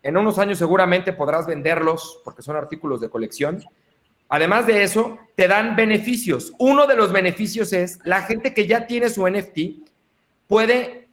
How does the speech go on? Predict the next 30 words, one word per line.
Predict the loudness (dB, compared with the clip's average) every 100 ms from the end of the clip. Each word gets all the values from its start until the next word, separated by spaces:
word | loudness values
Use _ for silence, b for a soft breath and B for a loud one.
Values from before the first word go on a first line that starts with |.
| _ _ _ _
ya | -4 -2 0
tiene | 0 0
su | 0 2
boleto, | 4 4 2 -2
ya | 0 -2
tiene | -2 -4
su | -2 -2
entrada | -2 0 2 2 2 2
garantizada | 0 0 -4 -8 -6 0 2 2 -2 -6 -20 -12
para | -8 -6
la | -8
final | -8 -6 -4 -6 -10
de | -4 -2
vuelta. | 4 4 2 -2 -6 -8 _ _ _ -4
La | -2 0
pregunta | 0 2 0 0
que | 2
nos | 0 0
hacían | 0 2 2
era, | 4 2 0
"Si | -4
ya | -2 0
tengo | -2 -2
mi | -4
N | -4 -6
F | -6
T, | -12
¿cómo | -6 -4 0
lo | 0
canjeo?". | 0 -4 -4 -2 -2 -4